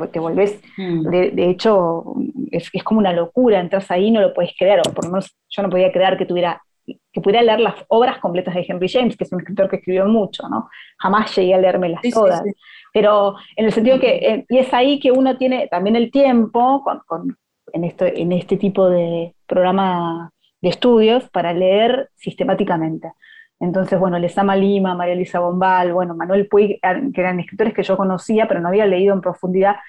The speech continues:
Speaker 1: pues esa fue la oportunidad también de... Eh, meterme más y conectarme más con las discusiones de la literatura latinoamericana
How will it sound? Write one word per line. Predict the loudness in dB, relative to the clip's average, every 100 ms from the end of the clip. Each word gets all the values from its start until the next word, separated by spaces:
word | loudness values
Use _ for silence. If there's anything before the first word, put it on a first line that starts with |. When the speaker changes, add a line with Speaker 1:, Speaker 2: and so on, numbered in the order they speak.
| -20 _
Speaker 1:
pues | -6 -4
esa |
fue | 0 0
la |
oportunidad | 2 -2 -2 -2 -2 -2
también | -4 -2 -2 -2 -6 _ _ -4
de... | 0 2 2 0
Eh, | -2 -2 -2 -2 -4 -4 -6 -10 -20 _ -18 -16 -18 -20 _ _ _
meterme | 0 2 2 4 4
más | 4 2 0 -6
y | -14
conectarme | -2 0 0 0 0 2 2
más | 0 0
con | -2
las | -4 -4
discusiones | -6 -6 -2 0 2
de | 2
la | 0
literatura | -2 -4 0 2 2
latinoamericana | 0 -6 -12 -10 -10 -8 -4 -2 0 -2 -4